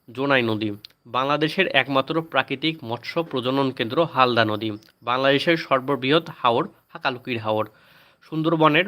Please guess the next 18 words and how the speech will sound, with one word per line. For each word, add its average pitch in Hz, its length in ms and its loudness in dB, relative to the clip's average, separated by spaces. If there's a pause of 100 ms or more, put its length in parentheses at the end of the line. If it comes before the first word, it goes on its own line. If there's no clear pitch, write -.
(340)
দক্ষিণ, 135 400 -6 (240)
দক্ষিণে 131 340 -6
অবস্থিত 127 500 -2
দুবলা 127 440 0
চর 147 280 -2 (600)
বিখ্যাত 139 460 -4 (280)
মাছ 123 400 2 (100)
ও 175 220 -2 (360)
শুটকির 139 360 -10
জন্য। 104 380 -4 (1300)
ইউনেস্কো 160 760 -2 (300)
সুন্দরবনকে 156 720 4 (320)
বিশ্ব 143 480 -2
ঐতিহ্য 139 420 0
হিসেবে 139 460 2 (220)
ঘোষণা 151 340 0
করে 139 220 4 (480)
উনিশশো 160 460 -4